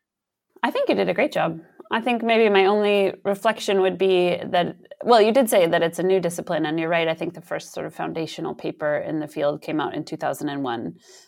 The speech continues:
Um, so I guess I started my P H D two years after that. And so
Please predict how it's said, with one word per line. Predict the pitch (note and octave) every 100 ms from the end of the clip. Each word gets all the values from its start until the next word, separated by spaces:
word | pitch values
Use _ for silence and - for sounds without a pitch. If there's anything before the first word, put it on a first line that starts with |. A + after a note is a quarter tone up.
| _ -
Um, | C#3 C#3 C3+ C3 - - _
so | - F#3 E3 E3 D#3 - _ _ _ - _ _ - -
I | - F3
guess | F3 F3
I | F3 F3
started | F3 G3+ F#3 F3+ F3 E3
my | F3 D#3+
P | F#3
H | E3+ E3 -
D | E3+ D#3+
two | D#3+ G#3
years | F3+ E3
after | D#3 D3 C#3
that. | B2+ G2 - _ _ _ _ -
And | E3 D3+ D3+ D#3 - _ _
so | - D#3+ D#3+ D#3 D#3 D3+ D#3 D3+ D3+